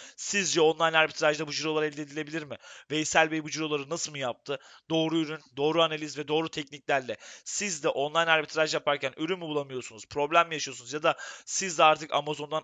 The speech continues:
ana gelir haline mi getirmek istiyorsunuz işinize? Bizlere mesaj atın, yol haritanızı beraber çizelim. Hemen sayfamızı yenileyelim.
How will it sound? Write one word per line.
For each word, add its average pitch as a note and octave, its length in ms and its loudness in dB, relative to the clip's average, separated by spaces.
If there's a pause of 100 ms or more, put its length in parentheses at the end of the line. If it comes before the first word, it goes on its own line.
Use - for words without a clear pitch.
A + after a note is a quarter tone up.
ana C#3+ 180 -2
gelir D3+ 260 -6
haline D3 280 2
mi D3+ 80 -14
getirmek B2+ 320 -12
istiyorsunuz A#2 360 -12
işinize? G#2 360 -8 (420)
Bizlere C3 280 -4
mesaj B2+ 240 -8
atın, C3+ 260 -14
yol B2+ 180 -6
haritanızı B2 380 -6
beraber A2+ 300 -2
çizelim. F#2+ 280 -10 (100)
Hemen B2 240 -6
sayfamızı C3 520 -4
yenileyelim. C3+ 460 -6